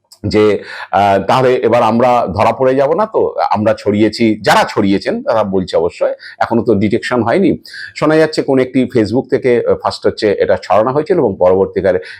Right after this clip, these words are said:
Facebook-এ সেটাই নাকি, আহ, সেদিনই অ্যাকাউন্টটা তৈরি হয়েছিল এবং সেটাই নাকি প্রথম পোস্ট, আহ, ছিল যে ভিডিওটা, উম, ভাইরাল হয়েছিল, সেই, আহ, ভিডিওটা ছড়ানো হয়েছিল। এবং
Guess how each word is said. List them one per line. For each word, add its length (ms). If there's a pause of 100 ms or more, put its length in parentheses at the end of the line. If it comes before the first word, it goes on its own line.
(140)
Facebook-এ 320
সেটাই 320
নাকি, 260
আহ, 340
সেদিনই 440
অ্যাকাউন্টটা 480 (340)
তৈরি 280
হয়েছিল 300
এবং 300 (260)
সেটাই 280
নাকি 180
প্রথম 400
পোস্ট, 380
আহ, 280
ছিল 220
যে 180
ভিডিওটা, 600
উম, 220
ভাইরাল 320
হয়েছিল, 420 (340)
সেই, 260
আহ, 80
ভিডিওটা 380
ছড়ানো 340
হয়েছিল। 420 (440)
এবং 300